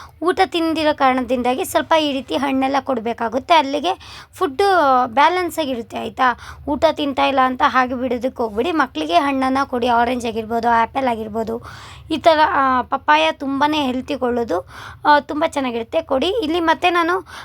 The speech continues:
ಪಾಪಗೆ, ಆ, ವಿಸ್ಮಯ ಬೇಬಿ ಮಾಲ್ಟನ್ನು ತರಿಸ್ಕೊಂಡಿದ್ದೀನಿ. ಇದು ನಾಲ್ಕನೇ ಬಾರಿ ತರಿಸ್ಕೊಳ್ತಾ ಇದ್ದು ಫ್ರೆಂಡ್ಸ್. ಆ, ಜಾಸ್ತಿ, ಆ, ತರಿಸ್ಕೊಳ್ತಾ ಇದ್ದೀನಿ. ಇದನ್ನು ತರಿಸ್ಕೊಳ್ಳೋದು ಏಕೆಂತಂದರೆ ನನಗೆ ಮನೇಲಿ ಮಾಡೋದಕ್ಕೆ ಟೈಮ್ ಇಲ್ಲ,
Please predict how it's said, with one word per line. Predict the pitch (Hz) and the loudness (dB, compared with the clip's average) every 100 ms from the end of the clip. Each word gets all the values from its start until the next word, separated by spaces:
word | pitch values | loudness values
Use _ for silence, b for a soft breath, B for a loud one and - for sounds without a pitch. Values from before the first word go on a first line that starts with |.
| - | -2
ಪಾಪಗೆ, | 330 320 330 - 381 | 4 4 4 0 2
ಆ, | 370 302 262 262 | 4 4 4 2
ವಿಸ್ಮಯ | 277 - 330 330 | -2 -6 -4 -2
ಬೇಬಿ | 285 269 285 | -2 -2 -2
ಮಾಲ್ಟನ್ನು | 269 254 - 254 254 | -2 -2 -4 -2 -2
ತರಿಸ್ಕೊಂಡಿದ್ದೀನಿ. | 254 233 - 277 240 208 277 320 | -2 -4 -4 -6 -6 -4 -2 -2
ಇದು | 262 | -2
ನಾಲ್ಕನೇ | 269 226 269 285 311 | 0 2 2 0 -2
ಬಾರಿ | 262 247 262 | 2 0 0
ತರಿಸ್ಕೊಳ್ತಾ | 262 226 - 240 240 | -4 -6 -4 -4 -2
ಇದ್ದು | 226 220 233 | -2 -2 -6
ಫ್ರೆಂಡ್ಸ್. | 220 285 285 | -6 -6 -4
ಆ, | 262 B B B B 220 | -4 B B B B 2
ಜಾಸ್ತಿ, | 277 277 - 349 330 | 6 6 2 -4 0
ಆ, | 302 262 254 | 4 4 4
ತರಿಸ್ಕೊಳ್ತಾ | 247 254 226 - 294 254 262 | 2 -4 -8 -2 -2 2 0
ಇದ್ದೀನಿ. | 233 262 339 | 0 -2 -4
ಇದನ್ನು | 285 294 302 277 | -4 -2 -2 -2
ತರಿಸ್ಕೊಳ್ಳೋದು | 262 247 - 262 233 | -4 -4 -2 -2 2
ಏಕೆಂತಂದರೆ | 277 247 254 247 269 262 302 | 0 0 -4 -4 -4 -2 -2
ನನಗೆ | 285 254 285 | 0 0 0
ಮನೇಲಿ | 269 233 269 311 | 0 0 0 0
ಮಾಡೋದಕ್ಕೆ | 294 247 240 254 - | 0 0 0 -4 -4
ಟೈಮ್ | 226 226 262 | -4 -2 -2
ಇಲ್ಲ, | 240 | 0